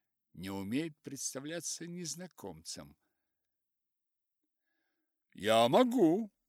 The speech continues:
ответить на ваш вопрос, не обращаясь к нему», сказал Фицвильям. «Это потому, что он не желает утруждать себя».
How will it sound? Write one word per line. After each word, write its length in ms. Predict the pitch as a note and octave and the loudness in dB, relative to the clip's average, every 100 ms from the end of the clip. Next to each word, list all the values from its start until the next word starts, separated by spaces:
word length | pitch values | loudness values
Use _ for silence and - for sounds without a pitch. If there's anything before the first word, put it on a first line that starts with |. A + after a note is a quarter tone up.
| _ _ _ | _ _ _
ответить 760 | - B3 - A#3 C#3 - A#2 - | -4 -2 -2 -2 -2 -2 -10 -12
на 140 | C#3+ C3 | -12 -8
ваш 340 | B2 G#2 - | -8 -8 -12
вопрос, 880 | C#3+ B2 - - F#2+ - - - - _ _ _ _ _ _ _ _ _ _ _ | -12 -14 -14 -14 -12 -12 -14 -16 -20 _ _ _ _ _ _ _ _ _ _ _
не 120 | F#2 | -8
обращаясь 1000 | A2 G#2 A#2+ A2+ - B2 A#2+ A#2+ - - _ | -6 -6 -8 -8 -6 -4 -4 -6 -10 -14 _
к 80 | - | -12
нему», 440 | F#3 G#3 C3+ E2 - _ _ _ _ _ _ _ | -10 -8 -8 -10 -14 _ _ _ _ _ _ _
сказал 560 | - - A#2+ F#2 F#2 E2+ _ | -20 -14 -12 -10 -10 -12 _
Фицвильям. 720 | G2 F#2 - F#2+ G2 F#2 F2 _ _ _ _ _ _ _ _ | -14 -12 -12 -12 -10 -12 -14 _ _ _ _ _ _ _ _
«Это 220 | - F#2 A2 | -10 -8 -6
потому, 400 | B2 C3+ D3 D#3+ | 0 0 0 -2
что 520 | - - C3 D3 D#3 | -6 -6 -2 0 -2
он 300 | D#3 D3+ D3 | -4 -8 -6
не 160 | D#3+ | -6
желает 880 | D3+ A#2+ C3+ D3+ D3 E3 F3+ F3 - | -6 -6 -6 -4 -2 -2 -2 -4 -6
утруждать 960 | D3+ - - B2+ A#2+ F#2 F2+ C#3 G3+ - | -10 -8 -12 -10 -10 -10 -6 -6 -6 -10
себя». 680 | - - - - - - - | -16 -12 -10 -10 -14 -16 -20